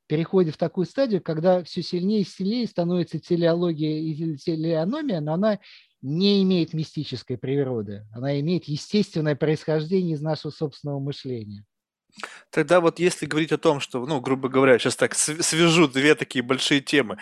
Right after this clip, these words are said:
Speaker 2: Вот, э, изменение климата, по сути, это тот же самый выброс энтропии в окружающую среду, что якобы влия-,
Speaker 1: Конечно, да.
Speaker 2: тогда вот на-,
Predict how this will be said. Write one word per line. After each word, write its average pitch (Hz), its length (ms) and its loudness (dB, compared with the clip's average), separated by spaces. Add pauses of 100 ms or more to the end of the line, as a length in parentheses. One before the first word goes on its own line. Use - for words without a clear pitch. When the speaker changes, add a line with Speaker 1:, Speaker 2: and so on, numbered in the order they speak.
(300)
Speaker 2:
Вот, 123 260 -4
э, 120 260 2 (120)
изменение 165 560 2
климата, 240 440 0
по 139 140 0
сути, 220 320 0
это 139 200 2
тот 185 200 2
же 147 100 -6
самый 170 320 4
выброс 143 420 -2
энтропии 139 640 0
в 110 100 -4
окружающую 151 600 2
среду, 156 380 -4
что - 180 -4
якобы 143 440 4
влия-, 156 320 4
Speaker 1:
Конечно, 135 280 -8
да. 139 280 -6
Speaker 2:
тогда 165 280 6
вот 202 240 2
на-, 208 120 -4